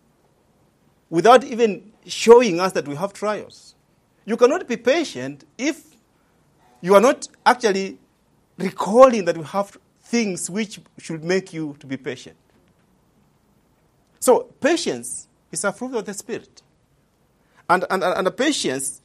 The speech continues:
in fact, I normally say this, the fruit of the Spirit has nine characters. Has nine characters.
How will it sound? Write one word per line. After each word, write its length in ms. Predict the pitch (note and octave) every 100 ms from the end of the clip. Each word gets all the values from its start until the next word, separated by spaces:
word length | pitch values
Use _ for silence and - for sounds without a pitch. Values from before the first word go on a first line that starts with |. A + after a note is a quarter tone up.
| -
in 100 | D#3
fact, 300 | G#3 A3+ - -
I 100 | D#3+
normally 580 | G3+ A3+ G#3 G3 E3 - _
say 260 | - G#3 A3+
this, 420 | G3+ B2 - - _ _ _
the 140 | F3 F3+
fruit 240 | - C4
of 140 | B3 F3+
the 80 |
Spirit 340 | - - G#3 G3+ - -
has 320 | G3 F#3+ -
nine 340 | F3+ F#3+ G3
characters. 680 | F#3+ E3+ D#3+ - - - - _ _ _ _ _ _ _ _ _ _ _ _ _ _ _ _ _ _
Has 300 | - G#3+ A3
nine 200 | G3 G3+
characters. 600 | F#3+ F#3+ F#3+ - - -